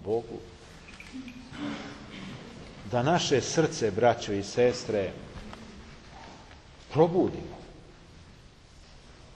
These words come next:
Da našu dušu probudimo. Da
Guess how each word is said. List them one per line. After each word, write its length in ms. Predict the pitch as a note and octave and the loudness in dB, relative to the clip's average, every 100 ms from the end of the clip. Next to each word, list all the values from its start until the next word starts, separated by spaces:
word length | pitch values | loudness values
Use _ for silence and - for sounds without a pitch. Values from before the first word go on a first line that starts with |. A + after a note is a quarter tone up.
| - - - - - - - - - - | -20 -20 -18 -18 -18 -20 -20 -20 -14 -2
Da 80 | |
našu 300 | G#2+ D3+ - | 2 4 6
dušu 440 | C#3 D#3 B3 - E3 | 6 6 4 4 2
probudimo. 560 | - A2+ F2+ D#2+ - - - - - - - - - - - - - - - - - - - | 6 4 4 -6 -10 -14 -16 -16 -14 -12 -12 -12 -12 -12 -14 -16 -14 -14 -16 -18 -20 -20 -20
Da 60 | - | -18